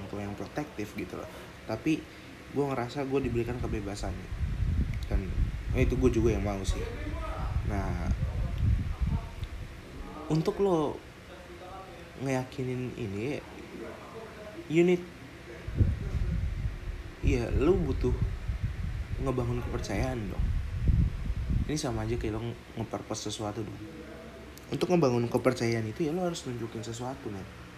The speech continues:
Nunjukin bahwa lo tuh udah siap, bahwa lo tuh udah, ya, lo tuh udah,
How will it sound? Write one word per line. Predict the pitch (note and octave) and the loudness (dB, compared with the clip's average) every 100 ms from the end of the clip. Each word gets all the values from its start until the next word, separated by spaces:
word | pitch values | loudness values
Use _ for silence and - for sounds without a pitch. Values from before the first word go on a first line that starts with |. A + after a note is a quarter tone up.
| - - - - - - - - - - - - - - - - - - - - - - - - B2+ | -8 -6 2 4 6 6 6 6 6 4 0 -2 -2 -8 -6 0 0 0 -2 -6 -4 -2 -2 -2 -2
Nunjukin | B2 B2 B2 E3 | 0 0 0 0
bahwa | A#2 A2 A2+ | 2 4 4
lo | - | 4
tuh | E3+ | 2
udah | B2 A#2 | 2 2
siap, | - A#2 A2 - - - - - | 2 2 2 0 4 4 4 4
bahwa | A2+ A2+ | 4 4
lo | B2 | 4
tuh | - C#3+ - | 2 2 4
udah, | - - - - - - - - - | 4 4 4 6 8 8 8 4 2
ya, | G#3 B3 C#4+ | 2 0 0
lo | B2+ C3+ - | 0 0 -2
tuh | C#3 G#2 | -4 0
udah, | D3 | -2